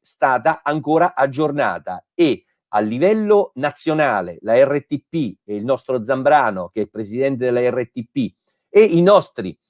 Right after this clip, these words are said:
eh, ordini purtroppo non si fanno carico di dire: "Guardate signori che questa cosa deve essere aggiornata".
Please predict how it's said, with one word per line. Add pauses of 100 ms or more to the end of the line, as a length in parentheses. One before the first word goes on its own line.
(180)
eh,
ordini
purtroppo
non
si
fanno
carico (140)
di
dire:
"Guardate
signori
che
questa
cosa
deve
essere
aggiornata".